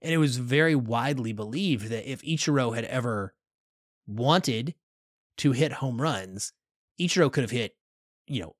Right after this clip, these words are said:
thirty, forty, fifty home runs. But he didn't because he, he made the right choice. He wanted to get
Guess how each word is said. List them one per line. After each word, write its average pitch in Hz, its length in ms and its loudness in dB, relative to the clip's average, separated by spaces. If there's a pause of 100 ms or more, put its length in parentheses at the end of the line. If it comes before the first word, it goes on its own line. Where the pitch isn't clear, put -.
(420)
thirty, 160 180 8
forty, 139 240 2
fifty 131 280 -2
home 107 200 -4
runs. - 380 -8 (640)
But 139 240 0 (100)
he - 260 -6
didn't 131 440 6 (320)
because 131 840 2 (400)
he, 151 220 0
he 165 220 -2
made 143 260 0
the 113 100 -2
right 123 260 0
choice. - 420 -8
He - 140 -8
wanted 127 380 0
to 127 80 -4
get 120 340 -4